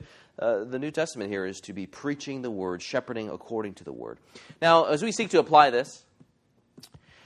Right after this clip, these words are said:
um, those of you who are, might be checking out the church, I hope you've noticed that we want to make sure that we are a church that values preaching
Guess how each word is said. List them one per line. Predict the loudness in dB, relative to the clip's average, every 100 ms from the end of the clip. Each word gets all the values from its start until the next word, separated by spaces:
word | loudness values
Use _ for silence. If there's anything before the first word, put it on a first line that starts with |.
| _ _ 2
um, | 8 8 8 0
those | 4 8 8 8
of | 4
you | 2
who | 2 4 6
are, | 8 8 6
might | 4 4 2
be |
checking | 2 0 2
out | 0
the | 0
church, | 0 0
I | 2
hope | 2 2
you've | 0
noticed | 4 6 4 4
that | 2
we | 2
want | 2 4 4
to |
make | 2 0
sure | -2 2 6 6
that | 6 6
we | 4 4
are | 4
a | 4
church | 0 0 0 0
that | -2 2
values | 6 6 4 -4
preaching | -10 -6 -4 -2 -2 -2